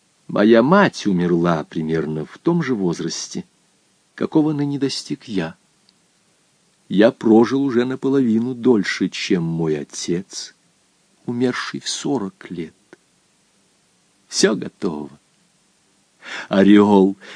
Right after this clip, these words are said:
которому предстоит принести богам душу императора, ждёт погребальной церемонии. Мой мавзолей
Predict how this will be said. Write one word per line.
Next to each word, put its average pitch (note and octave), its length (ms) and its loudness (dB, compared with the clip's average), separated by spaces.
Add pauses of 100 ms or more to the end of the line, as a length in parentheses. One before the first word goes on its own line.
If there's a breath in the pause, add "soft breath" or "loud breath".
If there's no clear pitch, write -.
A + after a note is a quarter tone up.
которому G2+ 420 4
предстоит G2 560 4
принести G2 540 0
богам F#2 560 2
душу G2 480 4
императора, F2+ 800 0 (220 loud breath)
ждёт F#2 600 2
погребальной F2 800 -2
церемонии. E2 960 -6 (800)
Мой E3+ 180 2
мавзолей F#2 600 2